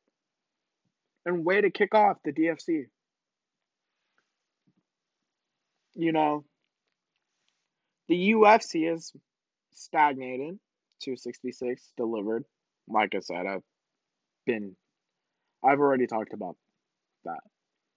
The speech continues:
But D F C, one fifty-nine, that's gonna be a banger.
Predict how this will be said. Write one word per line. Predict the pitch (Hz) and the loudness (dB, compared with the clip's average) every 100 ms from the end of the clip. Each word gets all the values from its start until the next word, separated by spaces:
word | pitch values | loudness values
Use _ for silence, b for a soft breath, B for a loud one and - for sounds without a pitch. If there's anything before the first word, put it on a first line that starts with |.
| _ _ _ _ _ _ _ _ _ _ - | _ _ _ _ _ _ _ _ _ _ 0
But | 135 | 0
D | 131 147 | 6 8
F | 156 135 | 8 4
C, | - 139 170 240 - _ _ _ _ _ _ _ _ _ _ | -4 0 0 -2 -8 _ _ _ _ _ _ _ _ _ _
one | - 135 147 160 - | -4 -2 0 -2 -2
fifty-nine, | 156 - 156 131 120 135 185 220 _ _ _ _ _ _ _ _ _ - | -2 0 -4 0 0 0 -4 -10 _ _ _ _ _ _ _ _ _ 4
that's | 131 143 | 4 4
gonna | - 110 | -6 -6
be | 95 87 | -6 -6
a | |
banger. | 82 78 | -8 -16